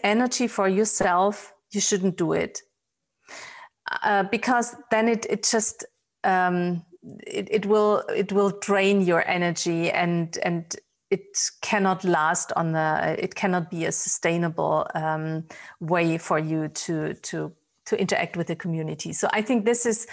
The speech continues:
these are two things. And then I think you should also, uh, be very focused on the topic.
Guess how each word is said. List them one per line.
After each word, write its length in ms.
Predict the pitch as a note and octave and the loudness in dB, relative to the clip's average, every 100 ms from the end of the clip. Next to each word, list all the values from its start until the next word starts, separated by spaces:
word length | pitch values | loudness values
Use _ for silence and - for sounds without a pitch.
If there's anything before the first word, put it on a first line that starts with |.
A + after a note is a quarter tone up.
| - - - | -14 -14 -4
these 180 | A#3 A3+ | -2 2
are 220 | F3+ F#3+ | 2 0
two 220 | - A#3 A3 | -2 -4 -4
things. 720 | - - G3 G3 A3+ A#3+ B3 | -8 -2 0 2 0 -2 0
And 340 | - F#3 F#3 - - - - - - - _ - | 0 2 0 -4 -16 -20 -20 -20 -20 -20 _ 0
then 500 | G#3+ G#3 A#3 B3+ B3 - | 2 4 4 2 -2 -2
I 180 | G#3 A3 | -2 -2
think 340 | - C4+ C4 | 0 0 2
you 80 | A#3+ | 0
should 300 | - B3 - | 0 -2 0
also, 760 | G3 A3 - A3 G#3+ G#3+ G#3+ - | 2 2 2 4 4 4 0 0
uh, 180 | F#3+ F#3 G3 | 2 2 0
be 140 | G3 | 0
very 260 | F#3 F#3+ G3+ | 2 2 2
focused 640 | - G#3 G#3 C4 B3 - | 0 0 2 0 -2 -2
on 120 | F#3 | 0
the 100 | F3 | 0
topic. 720 | F3 - E3+ - C#4 C#4 - | -2 -2 -2 0 -2 -4 -16